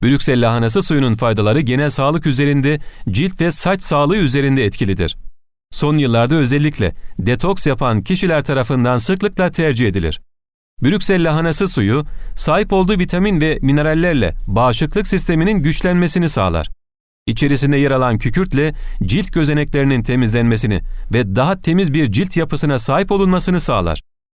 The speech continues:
Vücuttaki serbest radikallerle savaşan Brüksel lahanası suyu,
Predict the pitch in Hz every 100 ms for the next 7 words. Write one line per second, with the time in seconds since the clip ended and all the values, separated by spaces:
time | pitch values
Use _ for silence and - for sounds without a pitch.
0 | _ _ 113 131 147 135 135 196 - 151
1 | 147 185 147 127 131 131 127 113 107 117
2 | 113 110 123 101 - 120 196 - 165 143
3 | 123 110 104 - 180 170